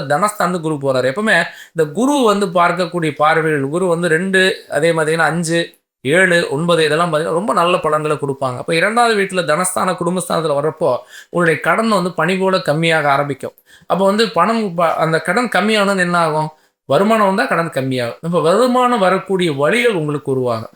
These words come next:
இப்ப அந்த வருமானம் வரக்கூடிய வழிகள் எப்படி உருவாகும் அப்படின்னா, புதிய திட்டமிடல், புதிய முயற்சிகள். நமக்கு முன்னாடிலாம் பாத்தீங்கன்னா, பத்தாள் வேலை ஒத்தாள் செஞ்சீங்க. முன்னாடியெல்லாம் வந்து உங்களுடைய வேகம் வந்து அதிகமா இருந்துச்சு. இன்னைக்கு வேகம் இருக்கு, வேகம் இருக்கு, எண்ணம் இருக்கு, சிந்தனை இருக்கு. ஆனா, ஏதோ ஒரு வகையில பாத்தீங்கன்னா,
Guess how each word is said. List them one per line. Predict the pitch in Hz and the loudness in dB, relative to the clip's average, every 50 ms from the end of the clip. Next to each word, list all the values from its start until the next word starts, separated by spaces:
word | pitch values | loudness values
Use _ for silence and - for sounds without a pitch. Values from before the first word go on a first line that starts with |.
| - - - | -20 -20 -16
இப்ப | _ 170 190 | _ -2 0
அந்த | 185 175 | 2 4
வருமானம் | 151 165 196 233 247 262 269 262 233 | 4 2 2 2 2 2 2 2 2
வரக்கூடிய | 202 196 202 180 185 190 185 165 | 2 0 0 0 0 0 0 2
வழிகள் | 151 151 190 214 220 214 190 | 2 2 2 2 2 2 0
எப்படி | 175 170 170 180 | 0 0 0 0
உருவாகும் | 175 175 165 165 160 156 156 156 156 143 135 | 0 0 0 2 2 2 2 2 0 0 0
அப்படின்னா, | 165 214 254 247 - | 0 0 -2 -2 -2
புதிய | 202 208 196 247 240 220 - | -4 -2 -2 0 0 0 0
திட்டமிடல், | - 175 165 - 165 156 156 170 208 226 - | 0 -2 -2 0 0 -2 0 -2 -2 -4 -4
புதிய | 185 175 175 202 185 165 | -2 -2 0 2 0 0
முயற்சிகள். | 147 147 147 151 147 - - 127 127 120 - - - - - _ | 0 0 0 0 0 -2 -4 -4 -6 -6 -8 -14 -20 -20 -20 _
நமக்கு | - 170 190 196 180 175 | -2 0 2 2 2 0
முன்னாடிலாம் | 185 208 233 247 233 226 233 233 214 202 | 0 0 0 0 0 2 2 2 2 2
பாத்தீங்கன்னா, | 190 165 170 175 175 180 185 165 147 - - - - - _ _ | 0 0 0 0 0 0 0 0 0 -2 -4 -10 -20 -20 _ _
பத்தாள் | 151 151 - - 196 196 180 | -4 -2 0 2 2 2 2
வேலை | 175 202 220 214 180 | 2 2 2 2 2
ஒத்தாள் | 156 - - 180 180 160 160 | 2 2 0 0 0 0 -2
செஞ்சீங்க. | 156 147 151 147 143 135 - - - - | -4 -4 -4 -4 -4 -4 -6 -8 -8 -4
முன்னாடியெல்லாம் | 175 196 214 196 160 170 175 196 208 190 | -2 0 2 2 2 2 2 2 2 0
வந்து | 175 170 180 196 185 | 0 0 0 -2 -2
உங்களுடைய | 170 160 147 139 127 | 0 0 0 0 0
வேகம் | 143 170 208 220 208 175 | 0 0 2 2 2 0
வந்து | 170 175 160 | 0 0 0
அதிகமா | 139 151 160 156 151 139 | 0 0 0 0 0 0
இருந்துச்சு. | 135 131 123 117 - 127 135 127 | 0 0 -2 -4 -6 -6 -6 -6
இன்னைக்கு | 156 165 180 160 147 | -6 -4 -4 -4 -2
வேகம் | 127 139 180 226 262 269 269 226 | -2 0 2 2 2 2 2 2
இருக்கு, | 208 185 180 - 190 185 160 | 0 0 0 -2 -2 -2 0
வேகம் | 147 180 214 226 220 202 185 | 0 0 0 0 0 0 0
இருக்கு, | 170 170 175 180 170 | -2 -2 -2 -2 -2
எண்ணம் | 151 147 175 208 208 196 | 0 0 0 0 0 0
இருக்கு, | 175 170 170 185 | -2 -2 -4 -4
சிந்தனை | 185 - 175 165 175 175 160 151 | -2 -2 -2 -2 0 0 0 -2
இருக்கு. | 147 - - | -2 0 0
ஆனா, | 196 226 233 | 0 2 2
ஏதோ | 190 180 202 247 | 2 2 2 2
ஒரு | 285 285 262 | 2 2 2
வகையில | 226 214 214 196 | 2 2 0 0
பாத்தீங்கன்னா, | - 190 175 175 180 185 202 196 | 0 -2 -2 -2 -2 -2 0 0